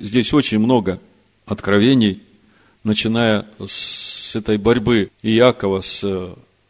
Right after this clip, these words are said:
ангелом лица Всевышнего за имя Израиль, потом встреча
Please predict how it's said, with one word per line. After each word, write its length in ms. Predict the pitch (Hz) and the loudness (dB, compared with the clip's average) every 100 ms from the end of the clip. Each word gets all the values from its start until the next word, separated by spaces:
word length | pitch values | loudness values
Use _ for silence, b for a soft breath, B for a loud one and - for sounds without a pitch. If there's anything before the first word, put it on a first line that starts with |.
| _ | _
ангелом 520 | 117 120 104 98 95 | -2 0 0 -2 -2
лица 300 | 104 107 110 | -2 0 0
Всевышнего 760 | 101 - 110 156 - 107 98 107 _ _ _ _ - | 0 -2 -2 -2 -2 -2 -4 -6 _ _ _ _ -14
за 220 | 95 110 | -2 2
имя 320 | 107 98 95 | 2 2 0
Израиль, 500 | 104 135 165 127 104 - _ _ _ _ _ _ _ _ _ _ - | 0 4 6 6 4 -8 _ _ _ _ _ _ _ _ _ _ -6
потом 300 | 104 120 107 | -4 0 -2
встреча 680 | - 117 110 - 101 95 | 0 2 2 2 0 0